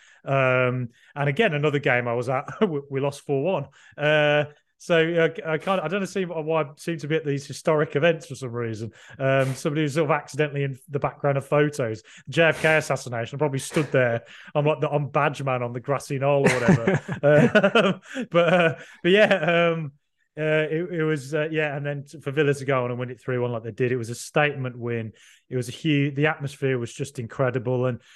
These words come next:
Speaker 1: it's just been a positive ever since, really. And, um, yeah, that for me, I think ending that curse, beating United and just saying, "This is a new Aston Villa." It was a special day and a special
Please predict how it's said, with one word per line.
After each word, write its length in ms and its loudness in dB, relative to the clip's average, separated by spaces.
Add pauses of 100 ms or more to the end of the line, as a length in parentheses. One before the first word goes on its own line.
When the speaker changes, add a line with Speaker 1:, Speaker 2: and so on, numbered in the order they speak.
(140)
Speaker 1:
it's 120 -6
just 160 -6
been 160 0
a 40 -4
positive 460 -4
ever 180 -2
since, 460 -4
really. 400 -2
And, 240 -6
um, 380 -2 (640)
yeah, 220 -4
that 240 -2
for 100 -4
me, 160 -4
I 80 -2
think 180 -8
ending 280 -4
that 280 -4
curse, 480 -8 (640)
beating 360 0
United 760 -6
and 200 -6
just 220 -12
saying, 340 -2 (280)
"This 120 -4
is 140 -6
a 80 -2
new 200 -2
Aston 380 -6
Villa." 300 -6 (320)
It 80 -4
was 140 0
a 40 0
special 480 -4
day 380 -4
and 120 -12
a 40 -8
special 600 -12